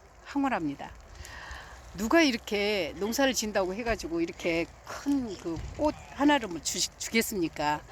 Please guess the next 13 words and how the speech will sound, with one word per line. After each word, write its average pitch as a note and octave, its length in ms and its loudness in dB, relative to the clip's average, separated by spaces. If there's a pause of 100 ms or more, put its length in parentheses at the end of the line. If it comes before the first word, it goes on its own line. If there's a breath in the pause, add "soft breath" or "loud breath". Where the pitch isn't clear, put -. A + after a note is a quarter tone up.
(540 loud breath)
저는 B3+ 400 6
이 G3 200 0
꽃, C#4+ 200 -4 (300)
어, E3+ 360 2
작약하고 F#3 680 0
목단에 F#3+ 460 2
미쳐갖고 F#3 440 0
산 A3+ 220 0
지가 F#3+ 160 0
벌써 - 380 2
십 - 180 0
년이 C#4 300 4
됐는데요. D#3 640 0